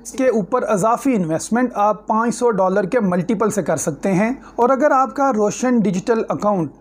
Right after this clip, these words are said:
पाकिस्तानी रुपीज़ में ओपन है तो आप कम से कम एक लाख रुपए से इन्वेस्टमेंट स्कीम का हिस्सा बन सकते हैं और इसके आगे सब्सिक्वेंट इन्वेस्टमेंट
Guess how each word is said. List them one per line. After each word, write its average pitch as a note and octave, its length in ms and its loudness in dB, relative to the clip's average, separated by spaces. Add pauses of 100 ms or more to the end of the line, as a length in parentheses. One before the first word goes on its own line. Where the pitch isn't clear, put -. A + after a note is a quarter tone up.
(140)
पाकिस्तानी A3 580 0
रुपीज़ G3+ 480 0
में C4 260 2
ओपन G3+ 380 0
है G3+ 300 0 (360)
तो A#3 80 2
आप A3+ 320 2
कम B3+ 220 0
से C4 180 -4
कम B3+ 240 0 (120)
एक A#3+ 340 2
लाख F3 460 0
रुपए A#3+ 280 0
से B3 240 2
इन्वेस्टमेंट G#3+ 580 0
स्कीम G#3 300 -2
का G3 100 0
हिस्सा E3+ 280 -2
बन E3+ 200 0
सकते G3 300 -4
हैं A#3+ 200 2 (260)
और B3 140 4
इसके - 300 0
आगे C4 360 2
सब्सिक्वेंट C#4 680 0
इन्वेस्टमेंट G#3+ 680 2